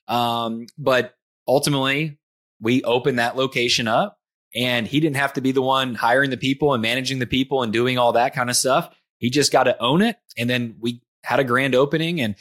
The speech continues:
it was another business that went out of business, actually. We bought, it was the exact same kind of situation. Another failed academy. We took over a building, so some of the stuff was done. That build out was a little bit more expensive, but we,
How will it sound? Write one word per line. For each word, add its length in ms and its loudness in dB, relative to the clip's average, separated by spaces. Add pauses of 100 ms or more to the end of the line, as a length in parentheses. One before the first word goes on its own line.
(140)
it 80 4
was 140 6
another 240 4
business 340 0
that 100 4
went 140 0
out 80 2
of 80 -2
business, 340 0
actually. 360 0
We 100 0
bought, 420 4 (120)
it 100 -2
was 120 2
the 60 2
exact 460 0
same 260 -2
kind 200 -4
of 60 0
situation. 640 0 (380)
Another 360 2
failed 440 0
academy. 720 0 (220)
We 100 -2
took 240 0
over 240 4
a 60 2
building, 380 0
so 160 -2
some 360 -2
of 60 -2
the 80 0
stuff 280 0
was 140 2
done. 260 0
That 180 -2
build 200 2
out 180 4
was 140 0
a 60 -4
little 160 2
bit 120 -2
more 180 0
expensive, 560 0 (280)
but 260 0
we, 280 -4